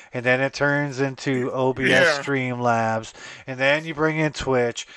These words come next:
Speaker 1: then you bring in Facebook and YouTube. Like, one of these days, we are going to do a Sprangboro session
Speaker 2: On Facebook Live?
Speaker 1: on Facebook Live.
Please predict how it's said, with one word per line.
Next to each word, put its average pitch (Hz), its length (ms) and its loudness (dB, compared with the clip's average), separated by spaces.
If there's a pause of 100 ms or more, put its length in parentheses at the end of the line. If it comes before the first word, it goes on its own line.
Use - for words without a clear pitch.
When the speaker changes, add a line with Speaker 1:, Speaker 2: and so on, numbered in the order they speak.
(140)
Speaker 1:
then 143 180 0
you 170 140 -6
bring 165 280 4
in 165 120 2
Facebook 151 720 2
and 131 100 0
YouTube. 120 600 -2 (260)
Like, 156 340 0
one 151 220 6
of 202 80 0
these 196 180 2
days, 156 360 2
we 156 200 4
are 165 120 6
going 151 220 2
to 135 80 -2
do 139 220 2
a 120 120 2
Sprangboro 131 680 2
session 117 560 2 (1200)
Speaker 2:
On 156 80 -6
Facebook 156 400 -4
Live? 160 160 0
Speaker 1:
on 131 160 8
Facebook 131 500 4
Live. 110 380 2